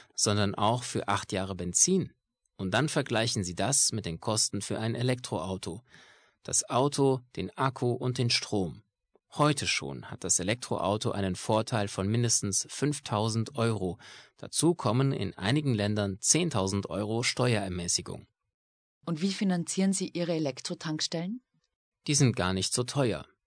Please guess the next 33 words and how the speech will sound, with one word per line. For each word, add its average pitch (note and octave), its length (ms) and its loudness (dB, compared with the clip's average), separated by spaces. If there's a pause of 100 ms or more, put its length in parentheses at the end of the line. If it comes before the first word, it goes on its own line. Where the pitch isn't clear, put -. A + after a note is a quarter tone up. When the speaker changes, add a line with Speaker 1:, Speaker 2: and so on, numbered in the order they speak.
Speaker 1:
Für - 200 -2
Deutschland B2+ 580 2
bräuchten A2 400 2
wir G#2 120 0
zum G2 200 0
Beispiel G#2 420 0
ungefähr G#2+ 500 0
fünfhundert B2+ 640 0
Stationen. F#2 800 -2 (220)
Das - 180 -4
kostet - 360 -4
ungefähr A2 640 0
eine F#2+ 260 -4
halbe G2+ 260 0
Milliarde. G#2+ 640 -2 (460)
So - 160 -6
viel, D#3+ 320 0
wie G#2+ 80 -2
die F#2+ 120 -2
Deutschen G#2+ 440 0
in F#2+ 260 -4
einer B2+ 320 2
Woche F#2 300 -4
für G#2+ 160 -4
Benzin A#2+ 480 0
ausgeben. - 600 -6 (1200)
Speaker 2:
Mit - 200 -2
fünfhundert G3+ 500 2
Stationen D#3+ 640 0
kommen D3 260 0
Sie C#3+ 140 -2
nicht D#3 320 -2
weit. B2 380 -2